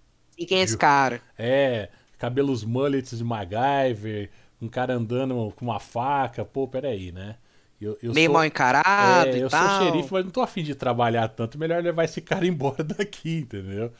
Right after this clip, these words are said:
Speaker 1: É, cinquenta quilômetros daqui, né?
Speaker 2: É, o cara não pode entrar na cidade pra comer, cara. Aí,
Speaker 1: É.
Speaker 2: aí você começa a pensar no, no fora todos os traumas que esse cara passou no Vietnã, que são muito bem recordados nesse filme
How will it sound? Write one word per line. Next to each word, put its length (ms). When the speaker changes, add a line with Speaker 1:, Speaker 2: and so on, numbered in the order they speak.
Speaker 1:
É, 260
cinquenta 460
quilômetros 720
daqui, 360
né? 360
Speaker 2:
É, 40
o 60
cara 180
não 80
pode 200
entrar 200
na 140
cidade 320
pra 160
comer, 600
cara. 340
Aí, 240
Speaker 1:
É. 320
Speaker 2:
aí 80
você 120
começa 380
a 20
pensar 640
no, 240
no 180
fora 400
todos 360
os 200
traumas 880
que 140
esse 180
cara 280
passou 340
no 80
Vietnã, 580
que 100
são 380
muito 440
bem 220
recordados 720
nesse 240
filme 480